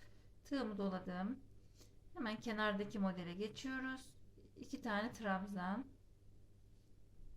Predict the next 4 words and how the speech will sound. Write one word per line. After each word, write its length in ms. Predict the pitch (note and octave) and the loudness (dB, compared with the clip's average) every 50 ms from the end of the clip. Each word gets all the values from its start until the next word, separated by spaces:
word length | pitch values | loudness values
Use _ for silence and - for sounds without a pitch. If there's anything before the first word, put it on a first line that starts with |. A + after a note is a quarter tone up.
| - - - - - - - - - - - - - - - - - - - - - - - - - - | -12 -12 -12 -14 -16 -18 -18 -18 -16 -16 -16 -16 -16 -16 -18 -18 -18 -18 -18 -18 -20 -20 -20 -20 -14 -12
İki 220 | - G3 - A#3+ | -12 -8 -6 -6
zincir, 720 | A3+ A#3+ B3 B3+ C4 C4 B3 C4 C4 C4 C4 C4 - - - - - - - - - - - - - - - | -4 0 2 2 2 2 2 2 2 2 0 -2 -4 -8 -14 -16 -18 -18 -20 -20 -20 -20 -20 -20 -20 -12 -2
aynı 380 | - G3 A#3 C4+ C4+ B3+ A3+ G3+ | 2 4 4 6 4 4 2 2
boşluğa 720 | G3 F#3+ F#3+ - - - - G3 F#3+ G3 G#3 A#3+ C#4+ | 2 2 2 0 -2 -4 -2 0 2 2 2 0 -2